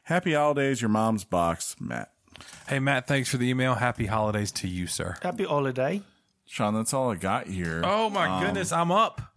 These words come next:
Speaker 1: While you're doing that, just remember, this place that he's reading stuff from, Twitter,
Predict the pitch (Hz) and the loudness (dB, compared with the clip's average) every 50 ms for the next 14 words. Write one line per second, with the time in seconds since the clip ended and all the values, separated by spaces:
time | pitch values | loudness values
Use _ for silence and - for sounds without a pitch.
0 | - - - 104 107 117 117 110 107 92 82 98 110 127 120 101 90 87 85 - | -14 -4 0 0 2 2 2 0 0 -2 -2 -2 0 0 0 0 0 -2 -2 -2
1 | - 156 - - 185 170 156 165 202 196 131 82 78 82 - - _ _ _ _ | -2 -2 0 0 0 0 2 0 0 0 -2 -4 -6 -8 -14 -18 _ _ _ _
2 | _ _ _ _ - - - - - - - _ _ _ _ _ _ - - 110 | _ _ _ _ -20 -20 -20 -20 -20 -20 -20 _ _ _ _ _ _ -4 -2 -2
3 | 113 - - 139 135 139 131 - 127 110 98 104 110 92 82 104 113 117 104 92 | 0 0 0 2 0 2 2 0 0 0 0 0 0 0 0 0 0 0 0 0
4 | 87 80 - - - 80 76 - 80 76 76 76 - - 101 101 92 78 73 | 0 0 0 0 0 0 -2 -2 -2 -2 -2 -4 -4 -4 -4 -2 -2 -4 -4